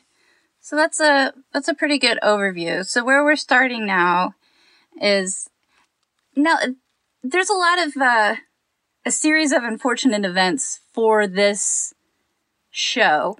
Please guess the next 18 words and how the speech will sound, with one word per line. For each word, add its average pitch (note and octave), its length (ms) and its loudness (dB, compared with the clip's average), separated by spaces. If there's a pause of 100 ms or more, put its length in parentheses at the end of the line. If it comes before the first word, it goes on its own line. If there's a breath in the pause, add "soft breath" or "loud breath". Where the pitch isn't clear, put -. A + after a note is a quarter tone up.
which B3 220 -2
is A#3 480 0 (360)
it B3 180 0
didn't, D#4 460 2 (360 loud breath)
didn't D#4 300 2
quite C4+ 420 0
make B3+ 320 2
it A#3 140 -4
to C4 220 0
the A3+ 100 -4
quarantine A3 600 0
where G#3+ 180 2
I A3 100 2
think C#4+ 260 -2
it D#4+ 140 2
would C#4+ 120 2
have C4 120 -2
fit, A#3 300 -2